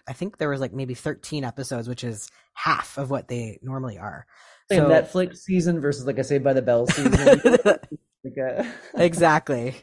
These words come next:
Speaker 1: So I'd like to get back on a, a more regular schedule,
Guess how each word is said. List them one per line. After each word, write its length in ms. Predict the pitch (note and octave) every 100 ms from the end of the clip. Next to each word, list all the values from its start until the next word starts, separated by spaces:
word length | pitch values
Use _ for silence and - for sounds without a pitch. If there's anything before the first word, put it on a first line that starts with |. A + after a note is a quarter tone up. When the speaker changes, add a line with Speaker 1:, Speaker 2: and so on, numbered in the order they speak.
| _ _ _
Speaker 1:
So 220 | - E3+
I'd 220 | D#3 E3+
like 280 | E3+ F3 F3+
to 120 | - E3
get 180 | D#3+
back 200 | D3+ D3
on 160 | C#3+ C#3
a, 340 | C3 B2+ B2 -
a 100 | C3+
more 200 | C3+ C3
regular 380 | C3+ C3 C3+ B2+
schedule, 720 | - C3 B2+ C3+ D3+ A#3+